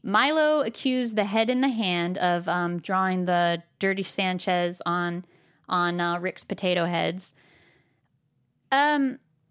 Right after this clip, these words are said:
I, we, you know, we find out that it's Winston, the kid that did it, but in the very beginning, he says that it was drawn on with brown, it was from brown crayon. So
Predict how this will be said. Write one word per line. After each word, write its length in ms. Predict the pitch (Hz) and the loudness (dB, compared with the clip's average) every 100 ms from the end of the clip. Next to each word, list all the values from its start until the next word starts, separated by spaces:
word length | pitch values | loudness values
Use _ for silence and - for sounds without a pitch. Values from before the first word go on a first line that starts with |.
| _ _ _ _ _ _ - - _ _ _ _ _ - | _ _ _ _ _ _ -20 -20 _ _ _ _ _ 0
I, 240 | 262 285 247 | 0 0 -2
we, 140 | 247 | 0
you 100 | 269 | 2
know, 100 | 277 | 2
we 100 | 269 | 2
find 240 | 269 285 277 | 2 0 2
out 140 | 277 | 0
that 100 | 285 | 0
it's 140 | 285 | -2
Winston, 540 | 220 202 214 - 208 208 | -2 -2 -2 -2 -2 -2
the 40 | |
kid 240 | 196 214 196 | -2 -2 -2
that 180 | 190 170 | -2 0
did 160 | 175 | 0
it, 320 | 170 165 - - | 2 0 -4 -6
but 300 | 262 285 269 | 0 0 0
in 100 | 247 | 0
the 80 | 254 | 0
very 260 | 247 302 311 | 2 0 0
beginning, 840 | 233 190 240 302 285 190 180 190 185 _ _ - | -2 -4 0 0 0 0 -2 -4 -6 _ _ -6
he 200 | 226 254 | -2 -2
says 340 | - 262 254 | 0 0 0
that 100 | 226 | 0
it 80 | 214 | -2
was 160 | 208 196 | -2 -4
drawn 300 | 208 208 214 | -2 0 0
on 240 | 208 220 | 0 0
with 120 | 180 - | -4 -6
brown, 220 | - 190 196 | -4 -2 -2
it 80 | 185 | -2
was 220 | 185 - - | -4 -6 -14
from 260 | - 190 | -8 -6
brown 380 | 170 175 185 196 | -4 -2 -2 -4
crayon. 580 | 185 180 175 247 370 349 - _ _ _ _ _ _ - | -6 -6 -2 -2 -2 -6 -12 _ _ _ _ _ _ -16
So 640 | - 226 214 214 214 214 | -2 2 2 4 2 0